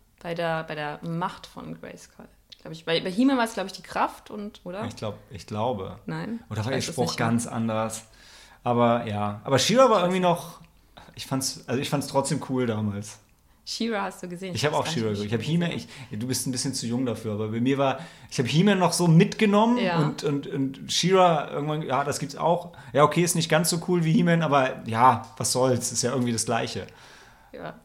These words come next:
Speaker 2: War dann, war
Speaker 1: Was
Speaker 2: dann
Speaker 1: mit einer
Speaker 2: okay.
Speaker 1: Frau, mit einer Prinzessin.
Speaker 2: Ja, hier bei, also bei She-Ra, äh, tat-, also die Analogie zu Chris Hemsworth, die hatte ja dann auch Bo, ihren komischen,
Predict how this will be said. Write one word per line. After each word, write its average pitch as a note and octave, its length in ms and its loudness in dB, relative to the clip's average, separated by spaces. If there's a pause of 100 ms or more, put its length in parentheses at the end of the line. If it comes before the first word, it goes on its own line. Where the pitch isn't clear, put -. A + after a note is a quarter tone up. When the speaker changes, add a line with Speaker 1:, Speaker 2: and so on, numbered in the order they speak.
(160)
Speaker 2:
War A2 140 -4
dann, G#2+ 280 -2
war A2 80 -2
Speaker 1:
Was A2+ 60 0
Speaker 2:
dann A2+ 80 0
Speaker 1:
mit A2 80 -2
einer F#2+ 120 -4
Speaker 2:
okay. G#2+ 160 -4
Speaker 1:
Frau, D#3+ 220 -6
mit E3+ 120 -10
einer F3+ 160 -8
Prinzessin. F3 600 -10 (800)
Speaker 2:
Ja, G#2+ 60 -6
hier A2+ 120 -2
bei, A2+ 260 -2
also G#2+ 200 -4
bei G#2+ 100 2
She-Ra, D#3 540 0
äh, A2+ 80 -6
tat-, - 260 -6
also G#2 160 -4
die G#2+ 300 -4
Analogie A2+ 500 -4
zu - 220 -4
Chris C3+ 240 -2
Hemsworth, C#3+ 340 -2
die A2+ 100 -2
hatte B2+ 120 0
ja B2 80 4
dann B2+ 100 2
auch B2 160 -2
Bo, C3 540 2 (340)
ihren B2+ 320 0
komischen, D3 760 -2